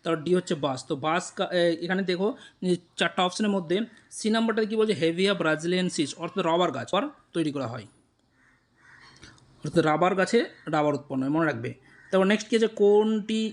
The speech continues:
একটি ঔষধি গাছ? ঔষধি, ঔষধি গাছ কোনটাকে বলে? যে সমস্ত উদ্ভিদ থেকে ভেষজ, আহ, উম, উদ্ভিদ, যে সমস্ত উদ্ভিদ থেকে, আহ, ওষুধ তৈরি করা হয়, আহ, সেগুলোই ঔষধি গাছ।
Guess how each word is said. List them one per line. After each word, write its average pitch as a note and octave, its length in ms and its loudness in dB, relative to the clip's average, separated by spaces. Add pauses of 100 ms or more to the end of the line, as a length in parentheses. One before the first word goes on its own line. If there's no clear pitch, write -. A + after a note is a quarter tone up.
একটি F#3 240 -4
ঔষধি F#3 440 0
গাছ? C#3+ 340 -6 (120)
ঔষধি, E3+ 460 -2 (300)
ঔষধি A#3 400 -2
গাছ E3 640 -4 (380)
কোনটাকে F3 300 0
বলে? E3+ 180 0
যে E3 120 0
সমস্ত F3 420 -4
উদ্ভিদ E3 500 -4
থেকে F3 120 0
ভেষজ, C#3+ 380 -6
আহ, F#3+ 80 -2 (760)
উম, F3 320 -6
উদ্ভিদ, E3 300 0 (180)
যে D#3 180 -4
সমস্ত E3 480 -6
উদ্ভিদ D#3 560 -4
থেকে, F3 320 -2
আহ, - 560 -12 (320)
ওষুধ A#3 400 2
তৈরি E3 180 2
করা C#3+ 200 -2
হয়, D3 180 -4
আহ, - 640 -8
সেগুলোই G#3+ 500 0
ঔষধি F3 400 -4
গাছ। D#3 300 -2